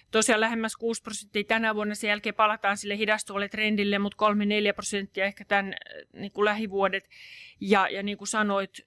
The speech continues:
niin kehitys on aloittain hyvin erilaista. Siellä on varmasti vahvan, tosi vahvan kasvun aloja, ja sinne kannattaa myös niitä kasvun paikkoja miettiä, että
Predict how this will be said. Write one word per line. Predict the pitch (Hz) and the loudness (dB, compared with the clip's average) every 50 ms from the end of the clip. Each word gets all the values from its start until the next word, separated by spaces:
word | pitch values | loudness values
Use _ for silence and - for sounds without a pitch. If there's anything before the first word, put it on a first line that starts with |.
| _ - | _ -8
niin | 202 208 196 - | -6 -6 -4 -2
kehitys | - 220 220 220 208 - 214 - - | 0 0 0 0 0 -2 -2 -2 0
on | 208 208 | 2 4
aloittain | 214 220 220 220 214 214 220 _ - 196 202 208 | 4 4 6 4 2 2 2 _ 0 0 0 0
hyvin | 214 208 208 208 214 | 0 2 2 4 4
erilaista. | 208 208 208 202 202 202 - | 4 2 2 2 2 2 0
Siellä | 220 202 196 | 0 0 2
on | 196 | 4
varmasti | 220 226 220 214 208 - - 202 180 | 4 2 2 2 -2 -4 -4 -2 2
vahvan, | 208 208 208 202 - 202 196 190 - | 4 4 4 4 0 -2 -4 -4 -2
tosi | 208 208 208 - 226 196 | -6 -6 -4 -2 -2 0
vahvan | 202 190 190 185 180 175 | 0 -2 -2 -4 -4 0
kasvun | - 175 180 - - - 175 175 | 0 0 0 -2 -4 -10 -8 -6
aloja, | 175 175 165 165 160 156 160 160 - - - - - - - | -4 -4 -4 -4 -4 -2 -2 -2 -2 -6 -20 -20 -12 -6 -4
ja | 190 185 | 0 2
sinne | - 208 202 196 | 4 4 4 4
kannattaa | - 220 208 214 214 208 - - 185 185 | 4 4 2 2 2 -4 -8 -8 -10 -8
myös | 196 196 196 202 | -8 -8 -8 -10
niitä | 190 - - | -10 -4 0
kasvun | 202 190 196 - - 190 175 - | 0 0 0 0 -8 -12 -8 -4
paikkoja | 180 170 175 - _ - 175 175 175 | -2 -2 -4 -4 _ -12 -10 -10 -6
miettiä, | 180 185 185 175 175 - _ - 160 147 156 | -4 -2 -2 -2 -2 -6 _ -6 -4 -4 -4
että | 170 - 180 170 | -2 -2 -4 -4